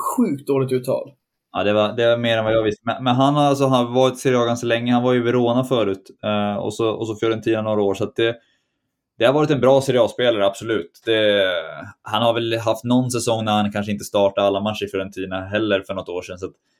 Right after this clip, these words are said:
Speaker 2: han, han har varit, eh, det var, jag vet att det var snack att han skulle gå för något år sedan. Så ett, ett, ett år tillbaka kanske. Att han skulle gå någon annanstans, så det var lite problem typ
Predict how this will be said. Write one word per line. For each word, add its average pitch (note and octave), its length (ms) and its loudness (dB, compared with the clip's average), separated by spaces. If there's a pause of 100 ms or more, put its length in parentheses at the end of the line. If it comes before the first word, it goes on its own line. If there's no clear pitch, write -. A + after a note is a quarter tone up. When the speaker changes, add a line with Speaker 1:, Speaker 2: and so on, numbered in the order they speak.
(240)
Speaker 2:
han, F#2+ 180 -4
han A#2+ 200 0
har C#3+ 60 4
varit, C#3 500 2
eh, C3 280 4
det B2+ 80 0
var, B2 580 4
jag A2 200 -2
vet B2 180 0
att A2+ 60 -6
det B2 60 -2
var A2+ 100 0
snack A2+ 280 -4
att - 60 -20
han A2+ 120 -4
skulle G#2+ 180 -6
gå A#2 300 0
för A2 120 -10
något G#2 160 -8
år A#2 240 -4
sedan. G2 320 -6
Så - 140 -4
ett, G2+ 600 -2
ett, A#2 360 -2
ett - 120 -14
år A2 120 -2
tillbaka G#2 420 -2
kanske. F#2 360 -8 (640)
Att G2+ 200 -4
han G#2 180 -4
skulle G2+ 360 -2
gå A2 300 -2
någon A2 120 -2
annanstans, G#2+ 500 -2
så G2+ 60 -8
det G2+ 80 0
var G2+ 240 2
lite G2 180 -6
problem G2+ 500 -2
typ G2 220 -4